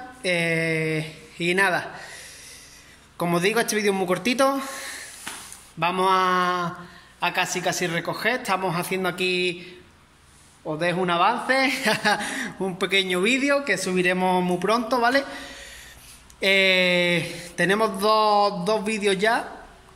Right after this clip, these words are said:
pa' subir, ¿vale? Pero bueno, los vamos subiendo con unos días de, de margen para que no sean todos a la vez. Pero muy pronto veréis muchas cosillas.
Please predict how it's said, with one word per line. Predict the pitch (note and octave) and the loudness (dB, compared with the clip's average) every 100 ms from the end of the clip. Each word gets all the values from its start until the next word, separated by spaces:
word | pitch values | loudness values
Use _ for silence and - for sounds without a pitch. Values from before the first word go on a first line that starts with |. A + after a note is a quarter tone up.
| - | -2
pa' | F#3+ E3+ | 0 0
subir, | E3+ F3 F3+ | 0 0 2
¿vale? | F3 G#3+ - | 2 0 0
Pero | F3 | -2
bueno, | E3+ F3+ | 0 0
los | E3 D#3 | 0 0
vamos | E3+ F3+ | -2 -2
subiendo | G3 F#3 G3 | -2 -2 -2
con | F#3 F3+ | 0 0
unos | F3+ E3+ | 2 0
días | F3+ F3+ E3 | 0 0 0
de, | F3 F3 F3 E3+ F3 F3 F#3+ - | 0 2 2 0 -2 -4 -6 -8
de | F3+ F3 | -4 -2
margen | G3+ A3 A3 A3 | 2 0 -2 -4
para | G3 | -2
que | E3+ | -2
no | E3+ | -2
sean | E3 F3+ E3+ E3 D#3+ | 0 0 0 0 0
todos | E3 | 2
a | E3 | 2
la | E3+ | 2
vez. | A3+ B3+ - - - - - - - - - - | 0 -2 -10 -16 -20 -20 -20 -20 -20 -20 -20 -4
Pero | E3+ E3+ E3 D#3+ D#3+ D#3 D3+ D3 D3+ | 0 2 2 2 2 2 0 0 0
muy | E3 | 0
pronto | F#3 G3 G3 | 0 0 0
veréis | F3+ F3 | 2 2
muchas | F3 E3 E3 | 2 0 -4
cosillas. | E3 D#3 A3 B3 | -4 -2 0 2